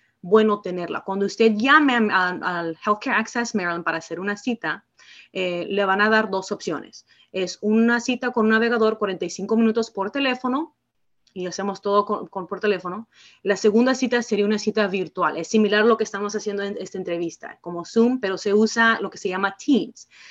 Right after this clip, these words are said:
El correo electrónico se le pide a la persona que quiere este tipo de cita, le mandan un recordatorio de la cita y también explicándole en español o en inglés, dependiendo cómo quiere,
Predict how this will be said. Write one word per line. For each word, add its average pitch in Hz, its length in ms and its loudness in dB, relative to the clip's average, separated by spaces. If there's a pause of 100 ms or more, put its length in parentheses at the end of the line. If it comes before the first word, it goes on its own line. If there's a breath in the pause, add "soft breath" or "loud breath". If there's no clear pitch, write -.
(180 loud breath)
El 196 240 2
correo 208 640 4
electrónico 233 640 2
se 214 100 -4
le 185 140 -4
pide 214 240 4
a - 20 6
la 233 120 2
persona 220 420 -2
que 175 100 -8
quiere 196 220 -2
este 202 180 -2
tipo 226 300 -4
de 262 80 -2
cita, 220 480 -4 (300 soft breath)
le 202 160 0
mandan 233 360 4
un 226 220 4
recordatorio 220 580 0
de 226 120 0
la 233 100 0
cita 202 480 -6
y 202 100 -6
también 196 320 -2
explicándole 254 960 0
en 196 60 -4
español 190 340 -6
o 214 80 0
en 233 80 2
inglés, 208 260 -2
dependiendo 165 380 -8
cómo 170 200 -12
quiere, 160 320 -8